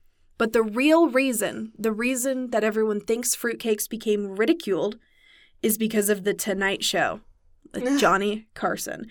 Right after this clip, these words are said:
Speaker 1: He joked that there was only one real fruitcake in the world, and it was passed from family to family 'cause no one wanted to eat it.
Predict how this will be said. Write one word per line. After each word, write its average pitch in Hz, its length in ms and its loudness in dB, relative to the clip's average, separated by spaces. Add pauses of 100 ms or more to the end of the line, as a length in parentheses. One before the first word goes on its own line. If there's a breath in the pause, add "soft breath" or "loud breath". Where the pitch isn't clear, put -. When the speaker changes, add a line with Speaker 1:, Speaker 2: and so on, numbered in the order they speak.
(220 loud breath)
Speaker 1:
He 247 160 0
joked 247 400 4
that 226 140 -4
there 226 180 2
was 214 160 -2
only 214 220 -2
one 277 380 2
real 269 200 4
fruitcake 262 520 -2
in 233 100 -2
the 220 60 0
world, 254 420 6
and 214 80 -2
it 208 80 0
was 196 140 -6
passed 262 360 -2
from 226 160 -4
family 214 280 -2
to 202 60 -6
family 208 360 -2
'cause 214 160 -6
no 196 140 -2
one 190 100 -2
wanted 185 240 -2
to - 100 -6
eat 135 140 -4
it. - 140 -6